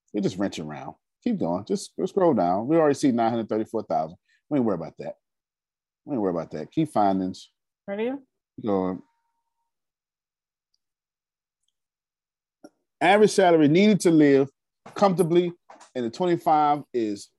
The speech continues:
Speaker 1: areas is fifty-seven thousand thirteen dollars. Okay, so you need fifty-seven thousand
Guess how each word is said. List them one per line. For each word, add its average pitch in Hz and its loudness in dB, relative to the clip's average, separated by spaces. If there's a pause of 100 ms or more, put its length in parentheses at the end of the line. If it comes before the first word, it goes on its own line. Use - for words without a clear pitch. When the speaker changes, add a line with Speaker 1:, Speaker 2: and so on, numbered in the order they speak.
(340)
Speaker 1:
areas 180 0
is 120 -8
fifty-seven 196 -4
thousand 143 -4 (720)
thirteen 151 0
dollars. 78 -6
Okay, 151 -6 (280)
so 160 2
you 175 6
need 175 2
fifty-seven 214 2
thousand 139 -2